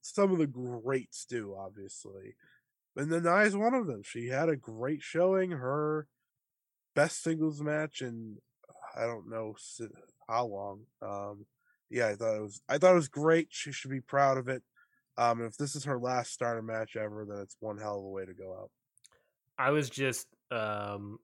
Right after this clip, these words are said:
Speaker 2: wondering. I was like, "I wonder how old." You're right. Nana-, Nanae Takahashi has been
Speaker 1: Forty-three?
Speaker 2: wrestling for a bit. Yeah, forty-three years old. Unbelievable to, to do that at forty-three. It,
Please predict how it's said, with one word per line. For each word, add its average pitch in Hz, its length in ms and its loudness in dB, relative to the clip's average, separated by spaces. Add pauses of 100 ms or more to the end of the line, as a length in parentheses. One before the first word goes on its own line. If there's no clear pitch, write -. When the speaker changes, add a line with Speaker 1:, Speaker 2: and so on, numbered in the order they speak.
(300)
Speaker 2:
wondering. 110 520 0
I 95 60 -6
was 98 120 -8
like, 117 180 -10
"I 320 100 -6
wonder 302 220 -2
how 208 200 -2
old." 156 400 4
You're 143 120 2
right. 107 200 6
Nana-, 147 360 2
Nanae 165 360 6
Takahashi 139 560 4
has 123 120 2
been 123 120 0
Speaker 1:
Forty-three? - 20 2
Speaker 2:
wrestling 120 320 0
for 110 140 -2
a 101 60 -4
bit. 98 380 -6
Yeah, 139 260 0 (100)
forty-three 214 540 2
years 185 200 6
old. 156 320 6 (300)
Unbelievable 202 920 4 (720)
to, 127 220 -4 (120)
to 135 100 -4
do 135 220 2
that 117 180 8
at - 160 -10
forty-three. 127 500 2
It, 160 200 -2